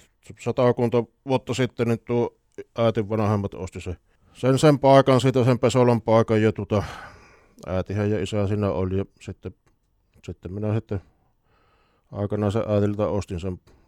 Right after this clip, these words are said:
oli olevinaan hyvä ja kannattava tila siihen aikaan. Oikeastaan toinen isäntähän minä siinä olen nyt. Että on siinä, niinku, semmoinen ihan kohtuullinen työmaa tehty, nyt vielä ollaan tässäkin vaiheessa hengissä vielä.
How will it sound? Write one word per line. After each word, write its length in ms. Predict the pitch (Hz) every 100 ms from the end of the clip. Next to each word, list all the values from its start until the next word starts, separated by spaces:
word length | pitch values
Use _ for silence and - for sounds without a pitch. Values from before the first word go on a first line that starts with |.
| _ _
oli 160 | 101 95
olevinaan 480 | 95 98 98 101 104
hyvä 320 | 104 101 95 - _ _ -
ja 80 |
kannattava 560 | 95 95 95 - 92 92
tila 320 | 92 87 90
siihen 220 | 82 87 -
aikaan. 440 | 78 - - 85 _ _ _ _ -
Oikeastaan 640 | 82 - 110 - - 127
toinen 320 | 117 113 110
isäntähän 440 | 98 95 92 87 90
minä 220 | 85 85
siinä 220 | - 80 76
olen 180 | 73
nyt. 260 | 73 - _ _ _ _ _ _ _ -
Että 180 | - -
on 180 | 71 76
siinä, 180 | 101
niinku, 200 | 107 107
semmoinen 360 | 101 101 101 101
ihan 200 | 95 101
kohtuullinen 600 | 101 92 - 123 127 120
työmaa 480 | - 120 117 117 113
tehty, 360 | 117 104 -
nyt 220 | 110 104 104
vielä 160 | 107
ollaan 320 | 101 104 107
tässäkin 500 | 98 95 101 - 95
vaiheessa 280 | 90 90 -
hengissä 440 | 87 82 82 - 80
vielä. 140 | 78